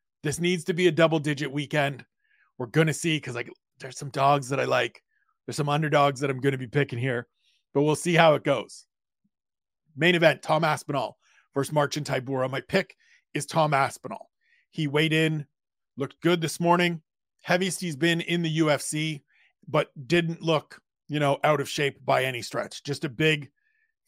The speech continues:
thick, strong, <laughs> powerful dude is Tom Aspinall. I think he gets it done. I just think the weapons are too dynamic. The skills, the all-around ability is just too great.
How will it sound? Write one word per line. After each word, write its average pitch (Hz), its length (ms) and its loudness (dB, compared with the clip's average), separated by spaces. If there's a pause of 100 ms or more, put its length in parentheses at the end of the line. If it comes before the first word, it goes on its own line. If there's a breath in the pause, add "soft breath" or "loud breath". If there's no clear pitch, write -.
thick, 175 180 2
strong, 151 500 4
<laughs> - 20 -10
powerful 147 440 4
dude 127 340 0
is 113 140 -6
Tom 135 260 0
Aspinall. 123 640 -4 (560)
I 147 120 0
think 180 260 0
he 185 160 -2
gets 156 260 4
it 143 80 -8
done. 131 280 0
I 120 80 -2
just 156 280 -2
think - 220 -2 (600)
the 127 480 -4
weapons 147 460 0
are 127 100 0
too 139 200 -8
dynamic. 120 500 -2 (540)
The - 80 -8
skills, 170 480 0
the 123 180 -10
all-around 156 480 4
ability 135 540 -6 (340)
is 156 220 0
just 139 360 -2
too 147 200 -2
great. 113 540 -4